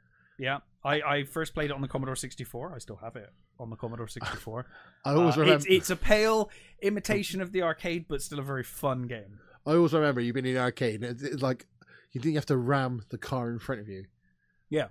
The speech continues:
Speaker 2: And it'd be something like
Speaker 1: Well, you'd shoot at them and ram them, right?
Speaker 2: Yeah.
Speaker 1: Mm.
Speaker 2: It'd be like something like, "Push it harder. One more push.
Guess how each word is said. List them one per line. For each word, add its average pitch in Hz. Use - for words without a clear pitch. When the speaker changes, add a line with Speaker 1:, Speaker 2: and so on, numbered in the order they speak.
Speaker 2:
And -
it'd 139
be 139
something 135
like 131
Speaker 1:
Well, 190
you'd 190
shoot 247
at 139
them 127
and 131
ram 135
them, 104
right? 123
Speaker 2:
Yeah. 113
Speaker 1:
Mm. 131
Speaker 2:
It'd 165
be 156
like 143
something 143
like, 127
"Push 165
it 135
harder. 143
One 107
more 127
push. 123